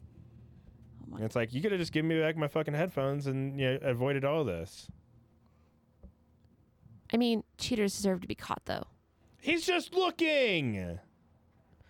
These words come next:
Speaker 3: I'm not calling him, like, a cheater, like,
Speaker 2: No.
Speaker 3: one hundred percent a cheater, but he's still being a fucking creep.
Speaker 2: He's just looking through his binoculars.
Speaker 3: At someone else's backyard.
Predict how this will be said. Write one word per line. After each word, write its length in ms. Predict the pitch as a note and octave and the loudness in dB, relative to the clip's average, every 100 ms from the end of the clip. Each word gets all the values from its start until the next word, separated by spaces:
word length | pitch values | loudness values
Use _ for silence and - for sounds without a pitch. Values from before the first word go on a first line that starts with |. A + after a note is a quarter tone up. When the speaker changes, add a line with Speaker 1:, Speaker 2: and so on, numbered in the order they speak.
| - _ | -20 _
Speaker 3:
I'm 100 | G#4 | 2
not 160 | D5 D5+ | 4 2
calling 320 | - C5+ C5+ | 2 2 2
him, 320 | B4+ C5 B4 - | 4 2 2 0
like, 180 | G#4+ - - | 0 0 -4
a 60 | F4+ | -2
cheater, 380 | - F#4 F4+ | 0 2 4
like, 160 | E4 D#4 | 2 2
Speaker 2:
No. 60 | C#4+ | 2
Speaker 3:
one 40 | C4+ | 2
hundred 240 | D4 D4+ | 0 0
percent 280 | C#4+ C4 G#3+ | 0 2 0
a 60 | |
cheater, 380 | F#3+ G3+ E2+ - _ - - - | 2 0 0 -4 _ -20 -20 -2
but 100 | B3 | 2
he's 140 | C#4 | 2
still 260 | - E4 D#4+ | 2 2 2
being 200 | C4 B3+ | 2 2
a 40 | A#3 | 2
fucking 340 | A#3+ - G3 | 0 2 0
creep. 360 | - A2 - - - _ _ _ _ - | 0 -6 -8 -12 -14 _ _ _ _ -4
Speaker 2:
He's 240 | G3 A3 | 0 2
just 200 | B3 - | 0 0
looking 320 | A#3+ B3 B3 | -2 2 0
through 160 | A#3 B3+ | 2 2
his 120 | B3 | 0
binoculars. 1000 | - A#3 A#3+ B3 - F3+ C3+ A2 F#2+ - - | 0 2 2 0 0 2 4 2 0 -6 -4
Speaker 3:
At 180 | - - | -4 -2
someone 320 | - C#4 C#4 | -2 -2 0
else's 280 | C4+ B3+ C4 | -2 -2 -4
backyard. 560 | - A#3+ - G#3+ E3 | -4 -4 -2 -4 -4